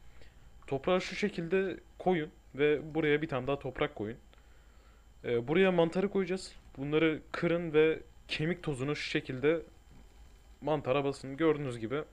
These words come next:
burada bir tane mantar oluşacak ve bu mantar, e, nasıl oluşuyor desem, bir çeşit kap gibi olduğundan dolayı bu tarafı kırıyor ve gördüğünüz gibi, e, çerçeve gitmiş oluyor buradan.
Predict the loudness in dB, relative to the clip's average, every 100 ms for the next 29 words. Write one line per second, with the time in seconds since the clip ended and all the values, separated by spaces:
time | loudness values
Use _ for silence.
0 | -18 -20 -20 -20 -20 -10 -4 2 2 2
1 | 0 0 0 0 0 0 -4 -2 -2 0
2 | 2 2 0 2 2 0 -6 -20 -20 -20
3 | -20 -20 -20 -10 -4 -2 0 -2 -2 -6
4 | -14 -14 -10 -8 -8 -8 -10 -10 -8 -6
5 | -4 -4 -4 -4 -6 -6 -8 -10 -18 -20
6 | -20 -20 -20 -20 -20 -20 -20 -20 -20 -20
7 | -20 -20 -20 -6 -2 0 0 -2 0 2
8 | 2 -2 -2 -2 -4 -12 -10 -2 -2 0
9 | 0 2 2 2 0 0 -2 -4 2 2
10 | 0 -4 -4 -2 0 0 0 2 2 2
11 | -2 -4 -4 -4 -4 -10 -20 -20 -20 -20
12 | -20 -20 -20 -12 -8 -4 -4 -6 -8 0
13 | 0 2 0 0 -4 -10 -8 -6 -4 -6
14 | -6 -8 -8